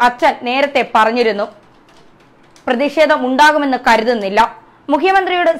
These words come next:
സി ബി ഐ അന്വേഷണം ആവശ്യപ്പെടുമെന്നും കൃഷ്ണൻ വിഹാറിൽ പാർട്ടി ജില്ലാ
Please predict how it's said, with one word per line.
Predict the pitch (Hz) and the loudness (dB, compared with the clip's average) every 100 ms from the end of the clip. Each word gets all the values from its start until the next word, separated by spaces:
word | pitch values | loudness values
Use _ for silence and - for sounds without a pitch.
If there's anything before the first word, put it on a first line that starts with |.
| - | -2
സി | 277 | -4
ബി | 294 | -2
ഐ | 339 | 0
അന്വേഷണം | 320 294 285 277 269 | 0 -2 -4 -4 0
ആവശ്യപ്പെടുമെന്നും | 247 262 285 330 311 294 302 269 311 - - _ - | 2 2 2 -4 0 0 0 0 -2 -6 -20 _ -6
കൃഷ്ണൻ | 277 285 339 | -6 -4 -2
വിഹാറിൽ | 320 294 294 285 | 0 4 4 2
പാർട്ടി | 220 269 277 285 311 233 | 2 4 4 0 -6 -6
ജില്ലാ | 214 269 302 | -4 0 2